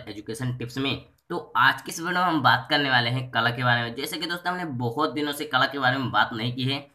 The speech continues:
तो आज के इस वीडियो में हम कला के बारे में ही बात करेंगे। कक्षा दसवीं में इस बार कौन सा कला बनाने के लिए आएगा, इसके बारे में हम बात करने वाले हैं, यानी कि दो हज़ार इक्कीस में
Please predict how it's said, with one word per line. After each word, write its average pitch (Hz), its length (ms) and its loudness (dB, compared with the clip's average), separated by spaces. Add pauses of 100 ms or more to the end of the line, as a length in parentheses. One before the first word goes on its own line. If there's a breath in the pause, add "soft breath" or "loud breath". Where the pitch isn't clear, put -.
(120)
तो 123 60 -4
आज 123 360 2
के 156 80 -6
इस 147 80 -4
वीडियो 147 120 0
में 151 60 4
हम 151 160 2
कला 104 240 -2
के 107 140 -6
बारे 104 200 -2
में 107 80 -8
ही 107 140 -8
बात 95 380 -4
करेंगे। 92 320 -8 (760)
कक्षा 156 360 4
दसवीं 180 320 0
में 196 120 -4
इस 160 160 -4
बार 180 300 8
कौन 170 200 2
सा 202 160 4
कला 165 220 6
बनाने 147 300 6
के 143 160 0
लिए 135 120 4
आएगा, 131 300 4 (100)
इसके 170 260 0
बारे 147 180 10
में 147 120 2
हम 123 140 0
बात 107 260 2
करने 113 180 -2
वाले 101 180 0
हैं, 92 100 -8
यानी 147 160 0
कि 170 120 -4
दो 139 180 -2
हज़ार 143 340 4
इक्कीस 160 360 -2
में 151 160 0